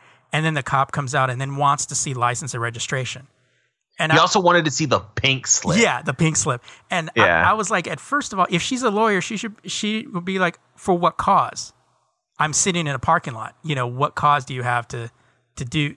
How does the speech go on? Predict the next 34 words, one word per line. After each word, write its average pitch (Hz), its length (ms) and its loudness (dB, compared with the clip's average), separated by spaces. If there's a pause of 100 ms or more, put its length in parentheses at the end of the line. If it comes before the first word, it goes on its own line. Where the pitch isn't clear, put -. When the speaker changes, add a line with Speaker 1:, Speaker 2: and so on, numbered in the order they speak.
(120)
Speaker 1:
to, 117 360 -6
to - 120 -12
do 185 180 -2
that?" 127 220 0 (560)
And, 143 400 -2 (120)
but 175 200 -2
this 240 140 -6
time 269 160 -2
she 240 120 -4
gets 202 160 -2
frustrated 247 520 -2
with 180 140 -6
him, 160 140 -4
and 156 60 -4
the 143 60 -6
kid's 220 260 -4
like, 170 160 -2 (240)
"Yo, 196 240 -2
Mom, 170 300 -2
you 143 80 -6
know, 135 260 -4 (100)
what's - 420 -4
going 170 180 4
on? 175 160 6
Like, 131 160 -2 (180)
you 135 80 -6
know, 120 200 -6 (180)
calm 135 220 0
down." 165 260 2 (480)
And 151 140 0
then 160 100 0
the 156 60 -4
kid's 165 240 -6
like, 160 240 -4